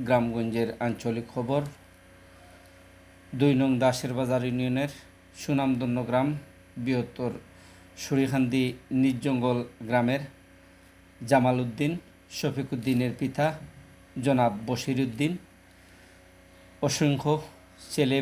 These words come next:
মেয়ে, আত্মীয় স্বজন সবাইকে রেখে পৃথিবীর মায়া ছেড়ে আজ চিরনিদ্রায় শায়িত হচ্ছেন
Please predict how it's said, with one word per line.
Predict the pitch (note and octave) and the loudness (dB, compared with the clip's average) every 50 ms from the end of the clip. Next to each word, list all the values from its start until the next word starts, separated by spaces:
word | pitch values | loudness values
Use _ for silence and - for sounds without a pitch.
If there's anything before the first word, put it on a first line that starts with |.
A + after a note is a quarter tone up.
| C3+ | 4
মেয়ে, | C#3 C3+ C3 B2+ B2 - - - - - - - - - - | 2 2 0 -2 -6 -8 -14 -20 -20 -20 -20 -20 -8 0 2
আত্মীয় | C#3+ C#3 - - D3+ C3 - | 2 2 2 -2 -4 -4 -2
স্বজন | - C#3 B2 C3+ C3+ C3 C3+ C#3 C#3 - - - - - - - - - - - - - - - - - - - - - - - - - - - - | -4 -2 -2 0 0 0 -2 -4 -6 -12 -20 -20 -20 -20 -20 -20 -20 -20 -20 -20 -20 -20 -20 -20 -20 -20 -20 -20 -20 -20 -20 -20 -20 -20 -20 -14 -6
সবাইকে | - - E3+ D3 D3+ D3 C#3 C#3 - D3 B2+ C3 | 0 2 6 6 6 6 6 2 -2 -2 -2 -2
রেখে | B2 - D#3 E3 D3+ - - - - - - - - - - - - - - - | -4 -4 -6 -8 -8 -10 -16 -20 -20 -20 -20 -20 -20 -20 -20 -20 -20 -20 -6 -4
পৃথিবীর | D3 C3+ - D3 C3 C3+ C3+ C3 B2 B2 B2 - - - - - - - - - - - - - - - - - - - - - - - - - | -4 0 2 2 4 4 2 2 0 -2 -8 -12 -18 -20 -20 -20 -20 -20 -20 -20 -20 -20 -20 -20 -20 -20 -20 -20 -20 -20 -20 -20 -20 -20 -4 2
মায়া | D3+ C#3+ C#3+ C#3 C3+ C3 C3 | 4 6 6 6 4 2 2
ছেড়ে | - C#3 C3+ C3 C3 B2+ B2+ - - - _ _ - - _ _ _ | -2 -2 -2 -2 -2 -4 -6 -10 -16 -20 _ _ -20 -20 _ _ _
আজ | C3+ C3 C3 A#2+ A2 A2 - - - - - - - - | 4 4 4 4 0 -6 -12 -16 -18 -20 -20 -20 -18 -8
চিরনিদ্রায় | - - D#3 D3 D3+ D3 C#3+ C#3 B2 B2 B2+ C3 B2+ B2 A#2 - | -4 0 2 4 4 4 4 2 0 0 2 2 2 2 0 0
শায়িত | - C3+ B2 B2+ B2+ B2+ C#3+ C3 B2 | 0 2 2 2 0 -2 -2 -2 -2
হচ্ছেন | B2+ B2 - - C#3 C#3+ | -2 -4 -4 -4 -4 -4